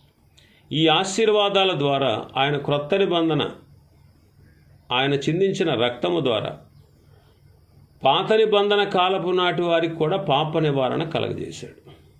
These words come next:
ప్రభు బలి నూతన నిబంధన బలి, పాప నివారణ కొరకు జరిగిన బలి. ఇది సదాకాలము నిలిచే బలి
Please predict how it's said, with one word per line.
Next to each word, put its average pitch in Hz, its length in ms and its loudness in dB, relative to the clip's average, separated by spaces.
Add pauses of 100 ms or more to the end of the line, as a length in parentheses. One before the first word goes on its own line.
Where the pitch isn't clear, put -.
(1400)
ప్రభు 127 300 -2
బలి 131 580 -2 (120)
నూతన 131 340 -2
నిబంధన 120 500 0
బలి, 104 340 -4 (1400)
పాప 147 360 0
నివారణ 151 500 0
కొరకు 135 380 -2
జరిగిన 117 420 -2
బలి. - 300 -6 (560)
ఇది 143 180 -4
సదాకాలము 156 880 0
నిలిచే 131 380 -2
బలి - 340 -8